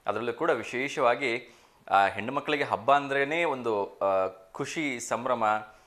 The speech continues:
ಅವ್ರು ರೆಡಿ ಮಾಡ್ಕೊಳ್ತಕ್ಕಂಥ ಎಲ್ಲ, ಆ, ಪೂಜೆ ಪುನಸ್ಕಾರಗಳಾಗಿರ್ಬೋದು, ಅವ್ರು ಸ್ವತಃ ರೆಡಿ ಆಗ್ತಾ ಇರ್ಬೋದು,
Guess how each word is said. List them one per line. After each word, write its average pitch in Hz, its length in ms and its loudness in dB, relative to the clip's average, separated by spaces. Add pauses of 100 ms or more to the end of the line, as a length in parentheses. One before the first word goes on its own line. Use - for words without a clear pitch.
(220)
ಅವ್ರು 117 200 6
ರೆಡಿ 117 160 2
ಮಾಡ್ಕೊಳ್ತಕ್ಕಂಥ 107 720 -2
ಎಲ್ಲ, 127 520 0
ಆ, 117 420 6
ಪೂಜೆ 117 300 -4
ಪುನಸ್ಕಾರಗಳಾಗಿರ್ಬೋದು, 98 1200 0
ಅವ್ರು 113 160 2
ಸ್ವತಃ 156 360 0
ರೆಡಿ 131 220 2
ಆಗ್ತಾ 117 260 2
ಇರ್ಬೋದು, 101 480 -2